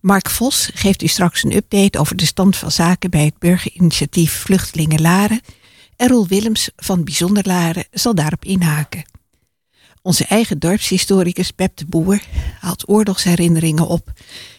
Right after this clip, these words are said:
en we gaan in op de herdenkingsactiviteiten in Laren. Maar we hebben ook sport voor de vijfenvijftig plusser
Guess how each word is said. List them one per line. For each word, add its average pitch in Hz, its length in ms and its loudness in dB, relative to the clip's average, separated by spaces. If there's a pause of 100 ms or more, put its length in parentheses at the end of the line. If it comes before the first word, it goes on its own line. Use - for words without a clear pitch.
en 269 180 2
we 220 80 0
gaan 160 260 0
in 208 320 0
op 180 120 -4
de 147 80 -8
herdenkingsactiviteiten 170 1400 -2
in 160 180 -2
Laren. 165 360 2 (600)
Maar 190 160 2
we 180 60 4
hebben 170 260 0
ook - 160 -8
sport - 540 -4
voor - 240 -2
de 165 80 0
vijfenvijftig 160 760 -2
plusser 254 420 0